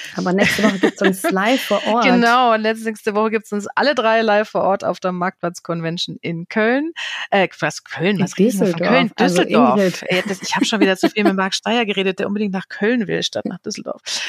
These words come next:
Speaker 2: Also in
Speaker 1: <laughs>
Speaker 2: Düsseldorf sind wir natürlich im, äh, Theater der Träume. Aber deswegen gibt's da jetzt keinen Podcast, da kommen wir nicht dazu. Deswegen hören wir uns erst in zwei Wochen wieder.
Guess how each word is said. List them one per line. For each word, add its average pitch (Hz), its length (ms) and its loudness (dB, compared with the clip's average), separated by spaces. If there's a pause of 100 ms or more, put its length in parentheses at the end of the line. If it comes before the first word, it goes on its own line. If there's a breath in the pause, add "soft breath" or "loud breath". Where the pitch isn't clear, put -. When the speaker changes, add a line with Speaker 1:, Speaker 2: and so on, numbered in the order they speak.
(120)
Speaker 2:
Also 220 240 4
in 233 160 2
Speaker 1:
<laughs> 302 60 4
Speaker 2:
Düsseldorf 226 580 2
sind 202 140 -2
wir 196 120 0
natürlich 175 520 -2
im, 196 160 -6
äh, 170 320 0
Theater 156 340 -4
der 147 120 -6
Träume. 160 300 -4 (360 loud breath)
Aber 214 260 2
deswegen 214 280 -2
gibt's 208 180 -4
da 180 100 0
jetzt 170 120 -2
keinen 170 180 -4
Podcast, 247 440 -2
da 190 60 -4
kommen 202 180 -4
wir 202 60 -2
nicht 214 160 -4
dazu. 285 300 -4 (460 loud breath)
Deswegen 220 360 -2
hören 220 200 2
wir 220 80 0
uns 214 140 -4
erst - 320 -6
in 190 180 -6
zwei 180 340 -4
Wochen - 280 -10
wieder. 180 260 -6